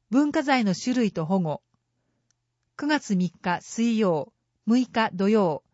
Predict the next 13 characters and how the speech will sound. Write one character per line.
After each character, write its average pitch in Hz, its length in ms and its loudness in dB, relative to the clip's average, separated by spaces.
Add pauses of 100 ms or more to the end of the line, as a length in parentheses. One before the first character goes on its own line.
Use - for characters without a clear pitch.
(420)
十 262 240 2
七 285 240 0
日 170 320 -4
水 214 360 -2
曜。 175 360 -2 (640)
有 277 200 6
形 302 240 0
文 277 220 0
化 285 120 0
財 208 200 0
の 170 140 -2
調 190 200 -2
査、 143 300 -8